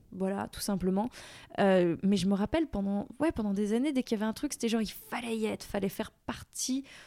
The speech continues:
de ce groupe de personnes qui naviguaient comme si ça allait t'apporter quelque chose et que ça allait faire de toi quelque chose,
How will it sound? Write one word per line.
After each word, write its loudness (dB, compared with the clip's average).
de 2
ce 0
groupe 0
de 0
personnes -4
qui -8
naviguaient -2
comme -4
si -4
ça -4
allait -4
t'apporter -4
quelque -6
chose -2
et -2
que -10
ça -4
allait 0
faire -4
de -2
toi -4
quelque -8
chose, -2